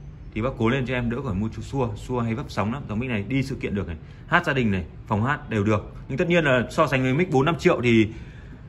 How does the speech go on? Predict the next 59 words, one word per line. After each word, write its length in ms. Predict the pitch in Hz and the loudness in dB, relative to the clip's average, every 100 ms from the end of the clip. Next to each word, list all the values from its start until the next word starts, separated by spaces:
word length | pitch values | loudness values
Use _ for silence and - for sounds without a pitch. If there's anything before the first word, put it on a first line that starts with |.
| - | 2
nó 220 | 127 135 | 4 4
không 200 | 139 196 | 2 2
thể 120 | 165 | 4
bằng 260 | 120 123 117 | 4 4 4
được 160 | 120 | 4
mic 180 | 135 165 | 2 0
bốn 180 | 143 135 | 2 2
năm 120 | 170 | 0
triệu. 220 | - 175 | 2 0
Mic 140 | 156 120 | 0 -2
bốn 120 | 127 | 0
năm 100 | 156 | 0
triệu 300 | - 180 139 | 4 4 4
ấy 100 | 143 156 - | 0 -4 -4
thì 200 | 117 104 | -2 -2
tiếng 160 | 110 120 | -2 -2
mic 140 | 180 | -2
nó 80 | 131 | -4
dày, 360 | 110 135 107 85 - | 2 4 4 2 -4
mượt 280 | 113 131 117 | 2 4 4
hơn 260 | 139 123 | 0 0
một 60 | 117 | -2
chút 180 | 165 180 | -4 -4
nữa. 220 | 156 175 - - - - | -2 -4 -6 -12 -12 -4
Còn 140 | 107 | 0
đối 80 | 110 | 0
dòng 180 | 131 117 | 2 0
mic 100 | 113 | 0
này 160 | 120 107 | -2 0
thì 100 | 101 | -2
nó 80 | |
sẽ 160 | 101 123 | -2 -2
hơn 180 | 143 151 | 0 0
được 80 | 104 | 0
những 140 | 123 | -2
dòng 140 | 120 | -2
mic 120 | 131 135 | -2 -4
tầm 160 | 95 92 | -4 2
ba 200 | 156 151 | 2 2
triệu, 160 | - - | -2 -6
hơn 100 | 135 | -4
ba 80 | 127 | -4
triệu 160 | - | -6
một 60 | - | -4
tí, 160 | 98 107 - - | -2 -4 -6 -8
đấy, 160 | 98 107 | -6 0
hơn. 280 | 139 135 - - - - - - - - - - - - - - - | 2 0 -4 -14 -14 -14 -14 -12 -12 -12 -12 -12 -12 -12 -12 -12 -8
Đấy, 100 | 95 98 | -8 -6
đẹp 120 | 98 95 | -6 -2
phía 120 | 107 | -4
sau 240 | 101 123 | 0 -2
hai 220 | 104 107 104 | 0 -2 -4
dâu, 180 | 107 - - - - - - | -4 -4 -6 -8 -10 -14 -8
vẫn 140 | 101 123 | -4 -2
bộ 100 | 98 | 0
mic 160 | 127 | 0
xịn 200 | - 117 | -2 -4
sò. 180 | - 98 - - - - - - - - - - - - - - | 0 0 0 -4 -4 -12 -14 -12 -12 -12 -12 -12 -12 -12 -10 2
Cho 160 | 139 | 4